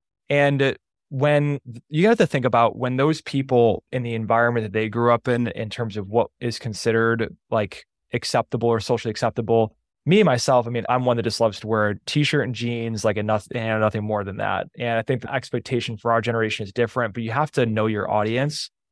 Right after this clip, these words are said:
and really be able to read the room in terms of that. And most of those people that have that disposable type of, like, liquid assets to invest with you in a deal usually are probably, took 'em a while to accumulate that. And therefore they grew up in a different environment than you did. So I think you hit the nail right on the head right there.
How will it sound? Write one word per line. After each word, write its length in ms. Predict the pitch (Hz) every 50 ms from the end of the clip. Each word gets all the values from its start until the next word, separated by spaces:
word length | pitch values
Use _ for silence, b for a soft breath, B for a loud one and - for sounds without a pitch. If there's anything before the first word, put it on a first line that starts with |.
| _ _ _ _ _ _
and 300 | - 127 117 117 113 113
really 220 | 117 131 135 135 131
be 120 | 113 127
able 180 | 123 117 117 110
to 100 | 113 107
read 220 | 110 113 117 113
the 80 | 107 104
room 320 | 101 110 117 120 113 110
in 120 | 107 104
terms 260 | 101 - 117 107 101 104
of 60 | 107
that. 140 | 113 110 -
And 100 | - 123
most 200 | 123 123 139 139
of 40 | -
those 140 | - 139 123
people 200 | - - 127 117
that 60 | 110 110
have 260 | 110 - 113 110 110
that 180 | 123 120 113
disposable 600 | - 117 104 - - - 110 110 110 104 107 113 107
type 240 | - - 107 98 -
of, 140 | 104 98
like, 200 | - 101 98 -
liquid 340 | - 104 113 117 - 123 113
assets 540 | 104 98 98 104 110 - - 131 135 - - - -
to 340 | - 113 107 107 101 101 - - 98 - _ _ _
invest 400 | - 117 117 107 104 113 - -
with 100 | 131 113
you 140 | 117 117 113
in 80 | 110
a 60 | 104
deal 480 | 98 98 107 101 104 117 139 160 156 - _ _ _ _ _ _ _ _ _ _
usually 460 | - 120 135 139 135 139 135 131 123
are 100 | 107 104
probably, 340 | 98 - 123 117 110 117 110
took 200 | 104 - 135 127
'em 80 | 120 113
a 40 |
while 340 | 104 101 107 104 104 104 107 104
to 100 | - 113
accumulate 360 | 101 - - 117 120 117 113
that. 160 | - 139 104
And 120 | 104 107
therefore 400 | 113 110 120 - - 131 127 127 123 -
they 120 | 123 135
grew 160 | 123 120 135
up 100 | 156 -
in 60 | 131
a 40 | 104
different 320 | 95 95 123 - - 120 110
environment 460 | 104 98 98 104 107 104 101 95 -
than 140 | 117 110 107
you 120 | 104 101
did. 240 | 95 104 101 107 104
So 100 | - 127
I 60 | 123
think 160 | - 151 123
you 80 | 120 104
hit 140 | 113 117 -
the 60 | 110
nail 220 | 104 107 104 101
right 140 | 98 101 104
on 60 | 98
the 80 | 98 95
head 200 | 95 107 104 -
right 220 | 95 98 101 95
there. 320 | - 104 98 92 - -